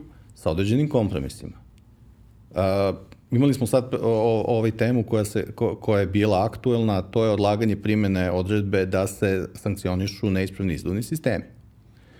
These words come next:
Evo, ja moram to da vam kažem, ja sam jako tužan zbog te odluke. A, po, e, našim analizama uporednih testova i, a, ispravnih i neispravnih sistema,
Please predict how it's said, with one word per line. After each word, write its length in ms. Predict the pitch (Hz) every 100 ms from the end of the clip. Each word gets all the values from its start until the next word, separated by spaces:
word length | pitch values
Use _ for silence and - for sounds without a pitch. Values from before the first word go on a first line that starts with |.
| - - -
Evo, 160 | 107
ja 100 | 92
moram 260 | 104 107 104
to 100 | 120
da 80 | 113
vam 120 | 113
kažem, 300 | 110 113 117
ja 80 | 110
sam 140 | 127
jako 160 | 110 -
tužan 240 | 135 95
zbog 160 | 78 -
te 100 | 67
odluke. 300 | - - - - - - - - - - - - - -
A, 680 | - 90 92 92 92 92 90 - - - - 95
po, 300 | - 95 95
e, 520 | 87 - - - 95 87
našim 520 | 92 95 117 147 131
analizama 640 | 113 107 107 104 127 170 - - - - - - -
uporednih 720 | - 123 127 101 87 87 73 - -
testova 460 | 90 82 - 67 - - -
i, 100 | - -
a, 260 | 69 78 -
ispravnih 500 | 101 - 123 107 -
i 40 |
neispravnih 460 | 120 139 107 78 78
sistema, 420 | - - 55 -